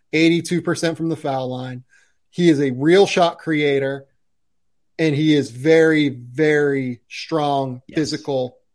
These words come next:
Speaker 1: looks ready to play in the N B A from that standpoint as well.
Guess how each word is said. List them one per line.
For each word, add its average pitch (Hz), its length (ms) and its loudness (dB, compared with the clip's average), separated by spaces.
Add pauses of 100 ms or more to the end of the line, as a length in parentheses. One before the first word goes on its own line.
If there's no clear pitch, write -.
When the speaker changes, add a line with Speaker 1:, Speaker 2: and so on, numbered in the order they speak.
(160)
Speaker 1:
looks 151 300 -4
ready 147 220 -2
to 135 60 -6
play 135 460 -6 (260)
in 151 140 -4
the 147 160 -2
N 139 140 -4
B 135 160 -2
A 131 180 -2
from 135 280 -10
that 127 260 -10
standpoint 127 560 -16
as 123 160 -18
well. 127 260 -20